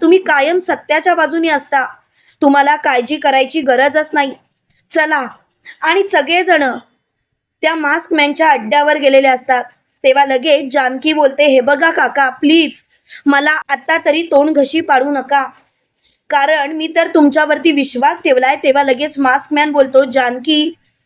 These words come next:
खरं सांगू का, मला सुद्धा माणुसकी आहे, पण काही कारणास्तव मला असं वागावं लागलं. जानकी, प्लीज समजून घे." तेव्हा मात्र जानकीचा नाईलाज होतो आणि जानकी बोलते, "मी तर तुम्हाला समजून घेतलंच आहे,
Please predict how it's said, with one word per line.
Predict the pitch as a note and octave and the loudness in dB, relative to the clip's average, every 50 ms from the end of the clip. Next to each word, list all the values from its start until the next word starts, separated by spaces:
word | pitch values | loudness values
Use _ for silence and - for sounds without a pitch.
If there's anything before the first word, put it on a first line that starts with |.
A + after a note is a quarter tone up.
| _ _ _ - | _ _ _ 0
खरं | D4+ C#4 D4+ E4 | 0 2 2 2
सांगू | E4 F4 F4+ E4 D#4+ F4+ E4 | 0 -2 -2 -2 -2 -4 -4
का, | - D4 B3+ B3 B3+ B3+ - _ _ _ _ _ _ - | -2 -2 -2 -2 -2 -6 -12 _ _ _ _ _ _ -4
मला | C4+ C#4 C4+ C#4 D4+ E4+ | 0 0 2 2 0 0
सुद्धा | E4+ F4 E4 C4+ D#4+ E4 | -2 -4 -4 -2 0 0
माणुसकी | D#4+ D#4 C#4 B3+ C4+ D4 D4 - - - E4 | 0 0 -2 -2 -2 -4 -6 -6 -2 0 0
आहे, | D4+ C#4 B3+ B3 C4+ C#4+ C4 A3+ | 0 0 0 0 0 0 0 0
पण | - - D#4 D#4 D#4 | -2 -2 -2 -2 -2
काही | - D#4 C#4 C4+ D#4+ E4+ | -2 -2 -2 -2 -2 -4
कारणास्तव | E4 F4 D#4 D4+ D4 D4+ D4+ D4+ - - C4 C#4 | -2 -2 -2 0 0 0 0 0 0 2 2 2
मला | D4 D4 C4+ C4+ C#4+ C#4+ | 2 0 0 0 0 0
असं | C4+ C4 - D4+ D4+ | -2 0 0 0 0
वागावं | D4 C4 A#3+ A3 B3+ C4 B3+ D4 D4+ | 0 0 0 2 2 2 2 2 0
लागलं. | C#4 A#3+ A3 B3 C#4 C#4+ C4+ B3+ - - _ _ _ _ _ _ - - _ - | -2 -2 -2 -2 0 0 0 -2 -4 -8 _ _ _ _ _ _ -20 -20 _ -4
जानकी, | D4+ D#4+ D4+ D#4 D#4+ D#4+ G4 G4 | -2 0 0 0 0 0 0 0
प्लीज | G4 G4+ D#4+ F4+ G4+ G#4 - | 0 2 2 2 2 2 2
समजून | F#4 E4 D#4 D4+ C#4 F4 F#4 F#4+ F#4 | 0 -2 0 0 -2 0 0 0 0
घे." | D#4+ D4 C#4 D4+ | 2 2 2 0
तेव्हा | D4+ - D4 C#4+ C#4+ D4 | 2 0 0 0 0 -2
मात्र | D4+ D4 C#4+ D4 D4 D4 C#4 - | -4 -4 -2 -2 -2 -2 -2 -2
जानकीचा | C#4 B3+ A#3+ B3+ B3 D4 D4 B3 D#4 D4+ D4 | -2 -2 -2 -4 -4 -2 -2 0 0 0 0
नाईलाज | C#4+ C4+ B3 A#3+ B3+ C#4+ D#4+ D4 E4+ | 0 -2 -4 -2 0 -2 -2 -2 -4
होतो | E4 E4+ D4+ | -4 -2 -2
आणि | C#4+ C#4 D4 C4 | -2 0 -2 -2
जानकी | C4+ C4+ B3+ B3 B3+ B3 D#4+ E4 | -2 -2 -2 -2 -2 -2 0 0
बोलते, | D#4 D#4 D4 C4+ - C4 A#3 A3+ A3+ - _ _ _ _ _ _ _ _ C4+ | 2 0 -2 0 0 0 0 0 -2 -8 _ _ _ _ _ _ _ _ 2
"मी | C#4+ D#4+ E4+ - | 2 2 2 2
तर | E4+ E4+ F#4 - | 0 -2 0 2
तुम्हाला | F4+ D#4+ D4 D4 D4 D#4 E4 F4 | 2 2 2 2 0 0 -2 -4
समजून | E4+ - D4+ C#4 C#4 B3+ D#4 E4 E4+ | -4 -4 -6 -6 -6 -6 -6 -6 -4
घेतलंच | B3+ C#4+ C#4 C4 C4 C#4+ D4+ E4+ F4 F4 E4 | 0 2 0 0 0 0 0 0 0 0 -2
आहे, | C#4+ C#4+ C#4+ C4 - | -2 -2 -2 -4 -6